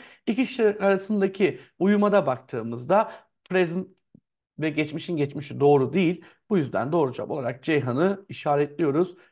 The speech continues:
değerli dostlarım. Geldim on ikinci soruya. Aha, Hakkı Hoca bunu bize öğretti. Bin dokuz yüz elli beşi gördüm, yapıştır kanka. Ya verb iki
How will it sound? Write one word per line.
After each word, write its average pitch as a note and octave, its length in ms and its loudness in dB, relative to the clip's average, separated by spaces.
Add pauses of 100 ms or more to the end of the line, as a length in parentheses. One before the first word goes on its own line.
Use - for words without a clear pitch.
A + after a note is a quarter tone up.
(140)
değerli D#3 520 0
dostlarım. C#3 580 -6 (1080)
Geldim C3+ 380 4
on E4 80 6
ikinci G3 360 2
soruya. G2+ 500 -6 (160)
Aha, G#3+ 480 0
Hakkı F#3+ 260 -2
Hoca F#3+ 220 4
bunu F#3 160 2
bize D#3+ 140 -2
öğretti. C#3+ 680 -2
Bin G3 220 2
dokuz F#3 180 0
yüz E3+ 140 -4
elli E3+ 200 0
beşi E3 240 -4
gördüm, G#3 800 2
yapıştır G3+ 560 -6
kanka. D#3+ 580 -2 (360)
Ya E3+ 160 2
verb C3 220 -2
iki G#3 680 4